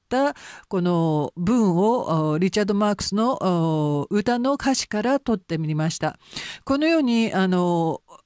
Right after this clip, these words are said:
自分が興味を持った、あ、歌の歌詞から英語をこう分析していくっていうのもいい方法なので、どうぞ使ってみてください。え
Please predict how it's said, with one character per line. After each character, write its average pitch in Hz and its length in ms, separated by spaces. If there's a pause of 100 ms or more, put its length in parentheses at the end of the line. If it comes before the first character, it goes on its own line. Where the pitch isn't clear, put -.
自 202 220
分 294 220
が 285 200
興 285 280
味 220 120
を 208 60
持 202 160
っ 196 40
た、 247 500 (120)
あ、 180 100
歌 196 280
の 220 80
歌 226 160
詞 - 160
か - 140
ら 247 260 (240)
英 196 180
語 196 180
を 262 60
こ 214 140
う 185 60
分 180 160
析 175 920
し - 140
て 180 100
い 170 60
く 262 160
っ 302 60
て - 160
い 254 60
う - 20
の 208 160
も 185 200 (220)
い 202 320
い 170 40
方 180 220
法 170 220
な 170 140
の 151 140
で、 214 140
ど 208 180
う 175 60
ぞ 233 220 (160)
使 - 200
っ 151 60
て 151 160
み 156 80
て 160 120
く - 80
だ 147 140
さ 190 200
い。 - 120 (760)
え 165 340